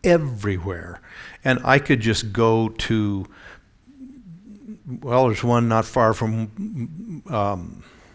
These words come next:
Oxford, I think, Saint Martin's in the Fields or whatever. I could just go there and talk to the rector of that church and say, you know, uh, "Could I hold a service?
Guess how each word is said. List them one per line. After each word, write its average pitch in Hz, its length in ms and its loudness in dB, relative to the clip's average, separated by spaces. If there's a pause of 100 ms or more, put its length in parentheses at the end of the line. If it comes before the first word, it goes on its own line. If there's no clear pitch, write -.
(320)
Oxford, 107 480 -2
I 104 40 -2
think, 113 220 -2
Saint - 400 0
Martin's 113 500 -2
in 113 140 0
the 101 80 -4
Fields 123 560 -2
or 95 140 -4
whatever. 98 460 0 (960)
I 131 120 4
could 131 140 0
just 113 200 0
go 117 200 2
there 113 280 6
and 101 100 0
talk 110 340 2
to 113 380 4
the 113 160 0
rector 117 600 2
of 101 100 0
that 110 240 2
church 127 440 -2
and 110 120 -2
say, 110 300 2
you 120 160 2
know, 117 300 0
uh, 101 260 0
"Could 107 180 -4
I 107 120 2
hold 110 260 0
a 104 40 0
service? 123 640 0